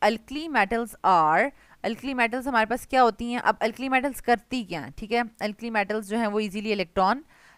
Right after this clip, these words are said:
लॉस करती हैं। ठीक है, इलेक्ट्रॉन लॉस करेंगी तो इसका मतलब है वो ऑक्सीडाइज होंगी,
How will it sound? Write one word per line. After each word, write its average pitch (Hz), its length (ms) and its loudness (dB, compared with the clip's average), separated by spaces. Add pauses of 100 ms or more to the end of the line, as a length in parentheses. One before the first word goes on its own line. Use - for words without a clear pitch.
(140)
लॉस 196 320 8
करती 143 340 -8
हैं। 131 200 -18 (100)
ठीक 214 120 -12
है, 226 60 2
इलेक्ट्रॉन 208 380 0
लॉस 196 260 6
करेंगी 226 360 -4
तो 214 100 4
इसका 214 240 -2
मतलब 196 220 0
है 208 60 6
वो 202 140 2
ऑक्सीडाइज 240 640 2
होंगी, 220 340 -2